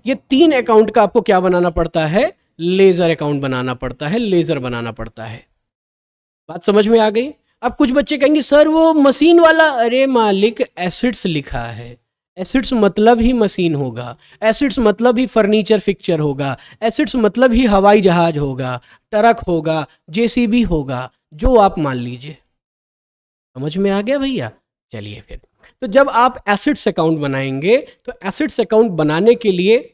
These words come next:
मैं आपको बता देता हूं, आपको आपका लेजर, आपको आपकी जर्नल एंट्री याद होनी चाहिए, आपको आपकी जर्नल एंट्री आनी चाहिए। तो ये रहा हमारा फॉर्मेट लेजर का,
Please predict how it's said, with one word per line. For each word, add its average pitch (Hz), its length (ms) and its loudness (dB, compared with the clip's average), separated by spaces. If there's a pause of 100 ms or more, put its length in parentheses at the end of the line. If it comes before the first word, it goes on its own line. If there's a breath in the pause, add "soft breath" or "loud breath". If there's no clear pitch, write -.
मैं 156 120 -6
आपको 147 240 -6
बता 131 300 -8
देता 185 280 -4
हूं, 220 240 -2 (360)
आपको 165 280 0
आपका 190 280 2
लेजर, 196 460 2
आपको 180 360 0
आपकी 175 340 -4
जर्नल 185 380 0
एंट्री 190 340 0
याद 135 180 -4
होनी 123 220 -8
चाहिए, 160 300 -2
आपको 226 340 0
आपकी 160 320 -4
जर्नल 156 320 -2
एंट्री 170 300 -4
आनी 135 220 -4
चाहिए। 113 360 -12
तो - 580 -20
ये 247 180 0
रहा 208 220 0
हमारा 151 300 -2
फॉर्मेट 156 500 -6
लेजर 120 300 -6
का, 185 140 -10